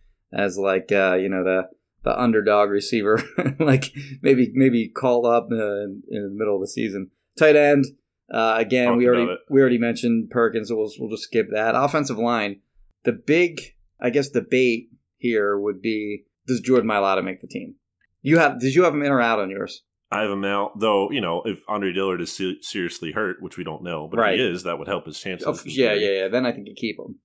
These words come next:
Speaker 2: But assuming Dillard's fine, yeah, I, which I am as of when I made this, 'cause this was yesterday when I made this or this morning. But Mailata off.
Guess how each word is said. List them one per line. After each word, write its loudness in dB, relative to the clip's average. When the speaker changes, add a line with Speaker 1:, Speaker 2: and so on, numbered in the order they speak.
Speaker 2:
But -6
assuming -4
Dillard's -4
fine, -4
yeah, -4
I, -4
which -6
I -4
am -8
as -8
of -8
when -6
I -4
made -6
this, -8
'cause -16
this -16
was -14
yesterday -10
when -18
I -16
made -14
this -16
or -16
this -20
morning. -10
But -4
Mailata -2
off. -4